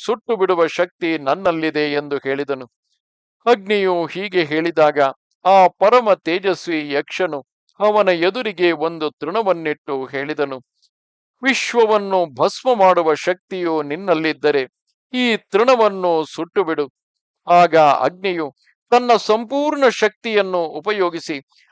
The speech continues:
ಆ ತೃಣವನ್ನು ಸುಡಲು ಪ್ರಯತ್ನಿಸಿದನು. ಆದರೆ ಅವನು ಅದನ್ನು ಸುಡದಾದನು. ಅದರಿಂದ ನಾಚಿಕೊಂಡು ಅವನು ದೇವತೆಗಳ ಬಳಿಗೆ ಮರಳಿದನು. ಅವನಲ್ಲಿ ಕೇಳಿದಾಗ ಅಗ್ನಿಯು ಅಲ್ಲಿಯ ಎಲ್ಲ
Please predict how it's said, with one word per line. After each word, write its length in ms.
ಆ 220
ತೃಣವನ್ನು 800
ಸುಡಲು 480
ಪ್ರಯತ್ನಿಸಿದನು. 800
ಆದರೆ 580
ಅವನು 720
ಅದನ್ನು 560
ಸುಡದಾದನು. 760
ಅದರಿಂದ 460
ನಾಚಿಕೊಂಡು 920
ಅವನು 440
ದೇವತೆಗಳ 560
ಬಳಿಗೆ 460
ಮರಳಿದನು. 560
ಅವನಲ್ಲಿ 540
ಕೇಳಿದಾಗ 600
ಅಗ್ನಿಯು 480
ಅಲ್ಲಿಯ 380
ಎಲ್ಲ 420